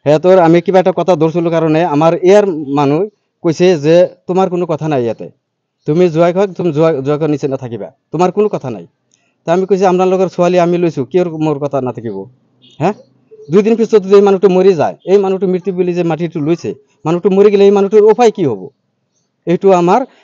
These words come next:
আহ, হিমন্ত ছাৰৰ ওচৰত, আমাৰ নৰেন্দ্ৰ মোদী ছাৰৰ ওচৰত আমাৰ এইটো পুৰা একশ্যন লাগে এইটো আমাৰ। টকা বুজাবুজি কৰিছে মানে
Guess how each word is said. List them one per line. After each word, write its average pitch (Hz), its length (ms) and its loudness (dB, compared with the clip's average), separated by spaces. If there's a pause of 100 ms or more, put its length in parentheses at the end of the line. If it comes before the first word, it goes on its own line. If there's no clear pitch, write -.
(140)
আহ, 147 420 4
হিমন্ত 165 340 0
ছাৰৰ 165 380 0
ওচৰত, 175 400 0
আমাৰ 160 220 2 (220)
নৰেন্দ্ৰ 160 360 0
মোদী 160 220 -2
ছাৰৰ 160 260 -4
ওচৰত 156 300 -4
আমাৰ 151 220 0
এইটো 151 220 0 (460)
পুৰা 185 160 4 (120)
একশ্যন 185 280 2
লাগে 139 200 0
এইটো 110 160 -6
আমাৰ। 98 200 -10 (920)
টকা 185 240 2
বুজাবুজি 202 500 2
কৰিছে 202 380 4
মানে 196 200 2